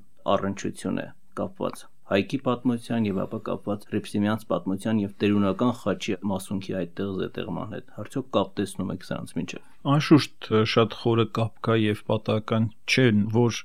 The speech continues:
Speaker 2: այդ բոլոր գործողությունները կապված են այդ վայրերի հետ, այսինքն՝ նախ այդ Հայկի սքանչելի հաղթանակը և ապա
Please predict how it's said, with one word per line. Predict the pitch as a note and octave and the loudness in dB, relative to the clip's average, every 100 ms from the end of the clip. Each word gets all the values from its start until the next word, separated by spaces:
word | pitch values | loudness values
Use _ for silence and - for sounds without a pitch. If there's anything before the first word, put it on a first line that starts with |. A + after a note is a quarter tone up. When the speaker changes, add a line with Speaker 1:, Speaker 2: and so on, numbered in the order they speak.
| - | -2
Speaker 2:
այդ | A#2 A2 - | -2 -2 -4
բոլոր | A2 A2+ A2 A2 A2 A2 | 2 4 6 4 0 0
գործողությունները | A2 G#2+ A#2 G#2+ G#2+ - A2 A#2+ A#2+ | 2 2 2 2 2 4 4 4 2
կապված | G2+ G#2 A#2+ A2+ | -2 0 0 2
են | G#2+ G2+ | 2 2
այդ | G#2 - | 0 0
վայրերի | G2+ G2 G2 G2 G#2 | 0 0 2 0 0
հետ, | - G2+ F#2+ - - | -2 -4 -4 -12 -10
այսինքն՝ | G#2+ - G#2 G#2+ G#2 G2 | -8 -6 -4 -4 -4 -2
նախ | G2+ G2+ - - - | -2 -4 -8 -12 -6
այդ | G2 F#2+ - - - - | -6 -6 -14 -18 -14 -4
Հայկի | G#2+ G#2 - G#2+ G2+ | -2 -2 -2 -2 -2
սքանչելի | - - - F#2 G#2+ - F#2+ | -6 -8 -6 -4 -4 -4 -6
հաղթանակը | E2+ F2 - - E2+ A2+ B2+ - A#2 - | -6 -8 -8 -6 -2 -2 0 2 0 0
և | B2 G#2+ G#2 | 0 0 0
ապա | G#2 - | -2 0